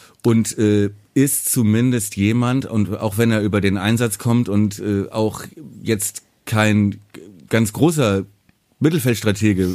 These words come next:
werden wird, ja, bekommt er den Vorzug vor Osako, der nämlich das alles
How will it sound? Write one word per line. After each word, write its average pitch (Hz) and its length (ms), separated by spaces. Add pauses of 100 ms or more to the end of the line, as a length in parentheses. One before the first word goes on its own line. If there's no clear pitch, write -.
(120)
werden 92 420
wird, 87 280 (400)
ja, 101 300 (360)
bekommt 113 500
er 131 360
den 113 220
Vorzug 117 720 (600)
vor 110 560 (280)
Osako, 101 680 (560)
der 120 120
nämlich 110 440
das 135 360
alles 113 420